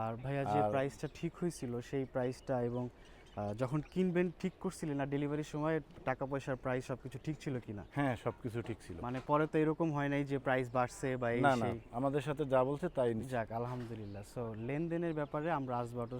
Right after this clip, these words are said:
Speaker 1: সবসময় সচেতন এবং যে প্রাইসটা বলি ক্লায়েন্টকে সেই প্রাইসই দেই। আর সবচেয়ে বড় ব্যাপার হচ্ছে ভাইয়া, যে গাড়িটা আপনাকে দেখানো হয়েছিল সেই গাড়িটাই দেওয়া হয়েছে কিনা?
Speaker 2: হ্যাঁ, আমাকে যে গাড়িটা দেখাইছিল আমাকে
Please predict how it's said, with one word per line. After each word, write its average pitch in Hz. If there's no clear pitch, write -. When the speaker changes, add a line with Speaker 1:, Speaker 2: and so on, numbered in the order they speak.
Speaker 1:
সবসময় 127
সচেতন 135
এবং 120
যে 127
প্রাইসটা 123
বলি 143
ক্লায়েন্টকে 123
সেই 143
প্রাইসই 139
দেই। 143
আর 113
সবচেয়ে 147
বড় 151
ব্যাপার 160
হচ্ছে -
ভাইয়া, 151
যে 160
গাড়িটা 147
আপনাকে 147
দেখানো 143
হয়েছিল 143
সেই 147
গাড়িটাই 127
দেওয়া 120
হয়েছে 107
কিনা? 101
Speaker 2:
হ্যাঁ, 127
আমাকে 127
যে 151
গাড়িটা 147
দেখাইছিল 151
আমাকে 139